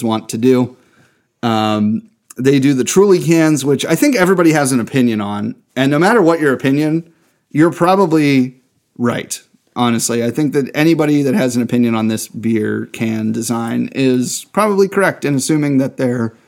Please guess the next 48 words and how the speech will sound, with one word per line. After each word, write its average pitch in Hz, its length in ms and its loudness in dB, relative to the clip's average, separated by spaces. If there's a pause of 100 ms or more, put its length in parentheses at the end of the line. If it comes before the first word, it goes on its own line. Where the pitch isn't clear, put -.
(720)
either 196 520 4 (840)
they 143 140 2
love 190 240 4
it 220 240 0 (240)
because 147 380 2
it's 160 160 0
only 156 180 2
twelve 143 260 0
ounces 139 440 0
and 123 120 4
you 117 80 0
can 120 60 2
get 123 140 2
it 120 60 -2
for 120 120 -8
cheaper 127 480 0
and 107 160 -2
blah, 120 100 -4
blah, 117 120 -4
blah, 113 180 -4
whatever, 131 500 -2 (300)
or 190 400 2
you 143 240 0
hate 202 220 4
it 190 120 2
because 151 240 0
it's 139 120 0
only 240 160 4
twelve 214 200 2
ounces 196 300 0
of 180 80 -4
beer 185 460 0
and 151 180 0
you 170 80 -2
get 180 180 0
through 247 140 0
it - 80 0
so 151 160 -2
fast 151 320 -2
that 117 120 -8
you 156 220 -2 (200)
kinda 190 280 0
miss 180 320 -2 (480)
the 143 240 2
other 131 240 0
four 123 240 -6
ounces. - 460 -20 (540)
So, 139 560 0